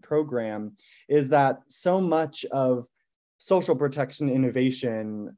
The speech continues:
just like any innovation at scale, is driven by political will and the political economy, right?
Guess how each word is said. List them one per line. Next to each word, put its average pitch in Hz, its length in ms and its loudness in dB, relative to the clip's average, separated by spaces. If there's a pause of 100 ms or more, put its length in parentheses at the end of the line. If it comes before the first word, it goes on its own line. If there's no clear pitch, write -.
just 147 180 -2
like 143 160 0
any 175 260 0
innovation 113 540 -2
at 95 160 -10
scale, 117 380 0
is 120 120 0
driven 160 400 0
by 117 420 0 (360)
political 143 540 -2
will 101 540 -4
and 135 200 2
the 127 60 2
political 123 580 -2
economy, 104 680 -12
right? 104 340 -8